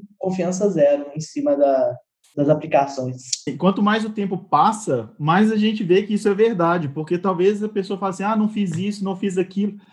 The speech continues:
Speaker 2: Aí você desconfia da pessoa, você não dá credibilidade pro que ela fala, vai,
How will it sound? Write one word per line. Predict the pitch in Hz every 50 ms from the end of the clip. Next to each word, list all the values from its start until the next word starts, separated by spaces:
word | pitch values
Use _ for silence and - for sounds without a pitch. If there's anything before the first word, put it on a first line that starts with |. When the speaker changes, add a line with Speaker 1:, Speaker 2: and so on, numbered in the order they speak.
| _ _ _ _ _ _ _ _ -
Speaker 2:
Aí | 170 180 208
você | 208 - 233
desconfia | 214 - - - 233 220 185 - - 220 240
da | 233 226
pessoa, | 226 196 180 170 - 202 202
você | 196 - 208
não | 196 208 208 202 - - -
dá | 185 180 175 160 160 156 139 139 170 214
credibilidade | 233 - 220 233 202 202 202 190 190 156 156 165 175 170 170
pro | - 170 156
que | 165
ela | 156 151 139
fala, | - - 160 175 185 185 175 143
vai, | 135 156 170 196 214 220 220 208 -